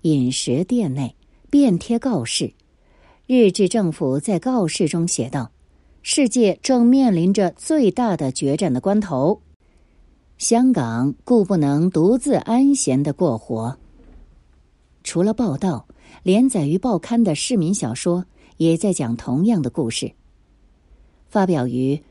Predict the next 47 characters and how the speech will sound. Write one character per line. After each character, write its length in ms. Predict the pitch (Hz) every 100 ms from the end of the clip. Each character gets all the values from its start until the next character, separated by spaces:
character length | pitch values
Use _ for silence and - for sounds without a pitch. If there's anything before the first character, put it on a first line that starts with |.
| _
《华 320 | - 165 180
侨 240 | 254 196 175
日 160 | 208
报》 160 | 190 202
的 100 | 147
小 220 | - 117
说 320 | 113 175 165 170
《杂 280 | - 135 190
碎 180 | -
馆》， 180 | 156 226 - _ _ _
很 220 | _ 202 254
可 140 | 233
能 240 | 165 170
在 180 | 202 214
讲 340 | 151 147 120 131
述 380 | - 220 170
彼 240 | 143 160 131
时 220 | - 160
的 120 | 175
真 240 | 139 208 208
实 160 | -
香 280 | 120 - 123
港。 180 | - - _ _ _ _ _
原 220 | 180 190
有 160 | 226 156
的 140 | 156
社 200 | 170 -
会 140 | 165 147
空 220 | - 165
间 260 | 160 151 151
重 280 | - 143
新 160 | 180 175
洗 180 | 175 117
牌， 340 | - 110 113 147 _ - -
马 240 | 180 160
路 220 | 160 254 202
变 220 | 233 160
成 180 | - 160
商 240 | 214 202
场， 280 | 202 120 98 - -
商 300 | - 254 262
场 320 | 262 190 - 120
则 200 | - 151
关 240 | - 196
门 240 | 190 127
闭 180 | 135 143
户， 260 | 113 -